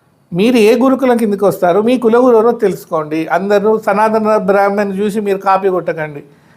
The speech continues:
ఆయనలాగా మీరు జీవించకండి. మీరు మడి ఆచారం, మీరు వెజిటేరియన్ అయితే మీ సైన్స్ కూడా ఇప్పుడు ప్రూవ్ చేస్తోంది.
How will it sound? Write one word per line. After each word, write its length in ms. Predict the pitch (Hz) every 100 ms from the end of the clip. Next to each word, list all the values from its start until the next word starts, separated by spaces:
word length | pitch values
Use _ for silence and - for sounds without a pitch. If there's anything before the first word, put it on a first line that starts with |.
| _ -
ఆయనలాగా 380 | 208 220 214
మీరు 180 | 202 214
జీవించకండి. 600 | 190 208 202 196 180 165
మీరు 220 | 170 202 196
మడి 240 | 196 208
ఆచారం, 500 | 202 196 196 190 185
మీరు 220 | 196 202
వెజిటేరియన్ 500 | 196 190 240 214 208
అయితే 360 | 202 202 269 - - _ -
మీ 260 | 202 202
సైన్స్ 260 | 208 254 269
కూడా 300 | 294 294 262
ఇప్పుడు 280 | 247 247 262
ప్రూవ్ 280 | 269 254 269
చేస్తోంది. 540 | 254 240 226 185 147